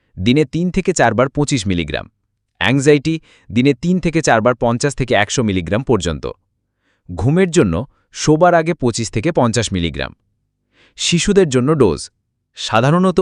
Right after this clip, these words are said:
ওজন অনুযায়ী ডোজ নির্ধারণ করা হয়, সাধারণত দিনে কয়েকবার ছোট ডোজ দেওয়া হয়। সেবন পদ্ধতি। খাবারের সাথে বা খাবার ছাড়াই খাওয়া যায়।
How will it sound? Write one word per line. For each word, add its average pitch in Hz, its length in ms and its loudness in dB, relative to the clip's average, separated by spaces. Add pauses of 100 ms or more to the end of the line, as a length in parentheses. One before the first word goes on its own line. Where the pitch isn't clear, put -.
(120)
ওজন 143 320 2
অনুযায়ী 151 340 2
ডোজ 120 260 4
নির্ধারণ 104 420 -2
করা 135 200 4
হয়, 87 200 -4 (460)
সাধারণত 123 540 -2 (180)
দিনে 135 260 2
কয়েকবার 147 460 2
ছোট 175 180 -2
ডোজ 104 200 0
দেওয়া 80 220 -2
হয়। 71 200 -8 (920)
সেবন 151 360 4
পদ্ধতি। 90 380 -2 (880)
খাবারের 170 500 2
সাথে 160 240 -2
বা 175 120 2
খাবার 127 320 0
ছাড়াই 110 340 0
খাওয়া 117 260 2
যায়। 62 200 -6